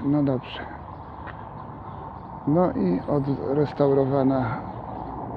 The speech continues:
dwa tysiące szósty, dwa tysiące siódmy. I regulamin. Super sprawa, bardzo mi się podoba.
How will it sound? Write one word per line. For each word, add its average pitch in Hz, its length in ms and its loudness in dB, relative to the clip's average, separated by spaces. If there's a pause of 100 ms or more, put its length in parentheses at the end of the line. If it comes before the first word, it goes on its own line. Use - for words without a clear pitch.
(160)
dwa 123 140 4
tysiące 131 380 -2
szósty, 127 320 -2
dwa 127 160 -2
tysiące 127 340 -2
siódmy. 120 320 0 (260)
I 156 100 6
regulamin. 131 580 4 (240)
Super - 520 0 (120)
sprawa, 95 380 -4
bardzo 127 280 0
mi 120 80 0
się - 140 -6
podoba. 87 380 -4